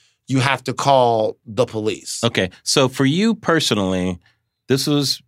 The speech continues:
Speaker 2: you didn't have the Spidey kind of thing that I had. This was bad, blanket bad. Okay, T M Z, did T M Z itself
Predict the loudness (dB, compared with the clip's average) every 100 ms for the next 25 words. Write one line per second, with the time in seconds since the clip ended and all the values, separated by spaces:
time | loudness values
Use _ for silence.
0 | _ -10 -10 -12 -18 -8 -2 2 4 4
1 | 2 2 0 2 2 2 0 0 0 0
2 | 0 0 2 2 2 0 -2 -8 -4 -2
3 | 0 -2 2 4 4 2 -4 _ _ _
4 | 0 2 0 2 2 2 -2 _ -6 -2
5 | -2 -4 -2 0 2 2 2 2 2 0
6 | -2 -8 _ -4 -4 -2 -4 -2 -2 0
7 | 0 -2 -4 -2 0 0 -2 -10